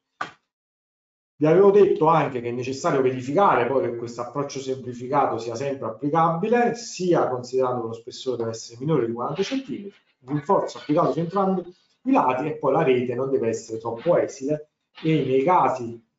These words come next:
trattati si vede che nel sistema uno con una grammatura bassa questa condizione non è verificata, quindi, mentre negli altri casi sì. Quindi avremmo potuto adottare l'approccio semplificato in tre dei quattro casi e qui vedete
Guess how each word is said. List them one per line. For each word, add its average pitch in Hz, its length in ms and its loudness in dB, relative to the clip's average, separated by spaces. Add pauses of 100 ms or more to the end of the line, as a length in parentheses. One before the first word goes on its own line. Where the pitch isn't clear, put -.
(140)
trattati - 760 -2 (180)
si 175 220 -6
vede 127 280 2
che 123 340 2
nel 127 480 -2
sistema - 520 0
uno 120 360 2
con 120 100 -6
una 123 120 -4
grammatura 143 500 0
bassa - 640 -6 (400)
questa 165 320 0
condizione 123 540 -4
non 117 160 -4
è 110 60 -2
verificata, 139 640 0
quindi, 127 300 -4
mentre 127 460 -6
negli - 120 -2
altri - 320 -10
casi 107 260 -8
sì. - 180 -16
Quindi 127 220 -10
avremmo 120 380 -2
potuto 127 500 -4
adottare 120 720 0
l'approccio 127 420 -4
semplificato 180 680 -8 (480)
in 127 180 -6
tre 147 480 2
dei 123 140 2
quattro 117 420 -2
casi - 380 -8
e - 80 -14
qui 110 120 -10
vedete 117 400 -4